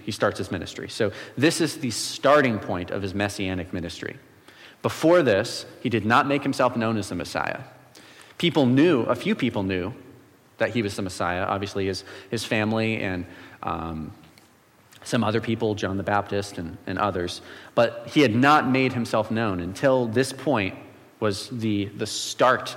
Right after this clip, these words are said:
of that, the messianic ministry that he had. <clears throat> So, one thing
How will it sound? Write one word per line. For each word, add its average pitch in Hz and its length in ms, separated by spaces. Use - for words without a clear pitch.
of 92 200
that, - 360
the 104 80
messianic 95 580
ministry 95 600
that 104 140
he 95 140
had. 95 400
<clears throat> 185 360
So, 123 360
one 135 380
thing 120 440